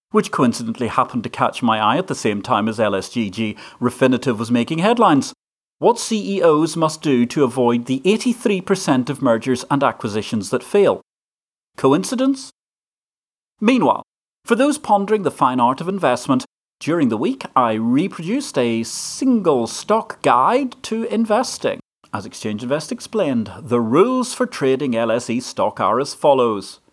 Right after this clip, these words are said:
One, there will be a deal. Buy. Two,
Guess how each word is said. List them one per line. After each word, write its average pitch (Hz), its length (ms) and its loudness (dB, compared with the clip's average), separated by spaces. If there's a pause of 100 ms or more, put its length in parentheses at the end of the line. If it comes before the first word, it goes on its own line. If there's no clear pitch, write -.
(360)
One, 285 320 0 (300)
there 110 120 -4
will 110 220 -4
be 160 160 -2
a 196 40 0
deal. 190 380 -2 (320)
Buy. 101 600 2 (440)
Two, 302 460 -4